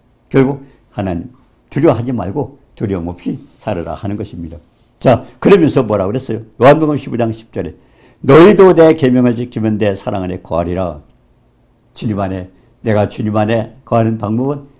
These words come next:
하나님 말씀을 지킬 때 그렇습니다. 십일 절에, "주님의 기쁨은 우리 안에 충만케 하려고." 그 주님의 기쁨이 뭘까요? 주님, 주님 뭘 그렇게 기뻐하실까요?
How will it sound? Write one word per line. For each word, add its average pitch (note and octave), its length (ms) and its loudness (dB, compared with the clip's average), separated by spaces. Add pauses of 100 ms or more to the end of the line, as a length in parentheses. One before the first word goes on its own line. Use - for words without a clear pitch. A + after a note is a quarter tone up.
하나님 F2 360 -8
말씀을 D#2+ 340 -12
지킬 - 440 -6
때 C3+ 140 -2
그렇습니다. E2 420 -12 (400)
십일 B2 320 0
절에, A#2+ 240 2
"주님의 A#2+ 400 0
기쁨은 B2 640 0
우리 A2+ 160 0
안에 G2+ 300 0
충만케 - 640 -4
하려고." D#2+ 440 -8 (640)
그 A#2+ 120 -6
주님의 F#3+ 520 0
기쁨이 E3+ 320 -4
뭘까요? D#2+ 520 -10
주님, C#3 440 -4
주님 C#3 320 -4
뭘 B2 200 0
그렇게 D#3+ 300 -8
기뻐하실까요? D#2+ 640 -14